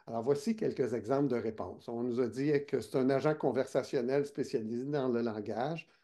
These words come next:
Bon, c'est une façon de mesurer un peu la littératie de l'I A. Vous conviendrez avec moi que ça va pas très loin. Bon, alors on a une autre réponse, robot conversationnel doté d'une intelligence artificielle qui permet d'accéder rapidement et gratuitement à une quantité infinie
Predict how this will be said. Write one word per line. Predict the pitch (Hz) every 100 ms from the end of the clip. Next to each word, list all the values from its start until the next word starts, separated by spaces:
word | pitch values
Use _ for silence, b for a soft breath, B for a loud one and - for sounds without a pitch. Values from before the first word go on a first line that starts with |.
| b
Bon, | - 120 -
c'est | - 143
une | 165
façon | 139 156 220
de | 214
mesurer | 180 147 151 165 170
un |
peu | 139 180
la | 156
littératie | 123 113 143 113 -
de | 113
l'I | 117
A. | 147
Vous | 202 135
conviendrez | 143 127 135 139
avec | 127 113
moi | 156
que | 160
ça | 127
va | 113
pas | 127
très | 123 110
loin. | 107 127 170 214 B B B _
Bon, | 131 117
alors | 123 135
on | 165 170
a | 202
une | 180
autre | 185 160
réponse, | 147 180 214 -
robot | 139 151 180
conversationnel | 185 147 147 156 147 143 127 180 208 202 B _ -
doté | 131 127 160
d'une | 143 120
intelligence | 135 135 127 123 156 143
artificielle | - - - 156 170 180
qui | -
permet | - 127 139 151
d'accéder | 139 123 - 123 156 -
rapidement | 139 131 190 202 170 147 160
et | 151
gratuitement | 131 143 - 151
à | 160
une | 135
quantité | 147 139 - 160 165
infinie | 170 247 226 196 208 247 247